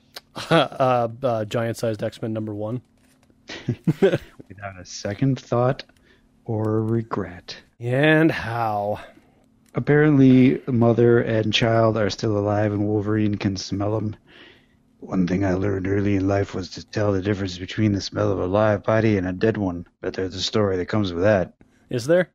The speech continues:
Speaker 2: I don't know. I don't think so.
Speaker 1: <laughs> Okay. Well, you never know. Um, you bring,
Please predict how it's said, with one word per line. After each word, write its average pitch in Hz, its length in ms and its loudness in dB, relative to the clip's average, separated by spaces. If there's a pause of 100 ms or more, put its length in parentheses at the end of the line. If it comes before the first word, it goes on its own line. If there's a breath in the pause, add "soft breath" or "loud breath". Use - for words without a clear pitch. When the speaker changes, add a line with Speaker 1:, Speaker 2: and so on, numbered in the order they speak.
Speaker 2:
I 90 200 -2
don't 90 180 -2
know. 95 280 2
I 90 80 0
don't 90 160 -4
think 107 200 4
so. 87 180 0
Speaker 1:
<laughs> - 340 4
Okay. 160 520 2 (880 loud breath)
Well, 123 200 -4
you 113 60 -4
never 120 180 -4
know. 107 280 -6 (180)
Um, 147 680 2 (220 soft breath)
you 160 140 0
bring, 180 320 4